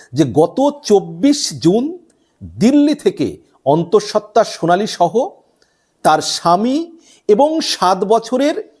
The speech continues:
ছেলেকে আটক করে দিল্লি পুলিশ। অভিযোগ, মাত্র দুদিনে মধ্যেই তাদের বাংলাদেশে পাঠিয়ে দেওয়া হয়।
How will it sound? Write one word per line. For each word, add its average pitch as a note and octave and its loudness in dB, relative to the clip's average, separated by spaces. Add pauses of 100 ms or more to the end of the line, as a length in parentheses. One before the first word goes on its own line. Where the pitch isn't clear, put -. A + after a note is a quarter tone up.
(160)
ছেলেকে F#3+ 2
আটক - -4
করে G3 2
দিল্লি D#3 -4
পুলিশ। - -16 (1000)
অভিযোগ, A#3 2
মাত্র A3 0
দুদিনে G3+ 0 (220)
মধ্যেই F3 0
তাদের F#3+ 0
বাংলাদেশে C#3 -2
পাঠিয়ে G#3 -4
দেওয়া F#2 -6
হয়। - -20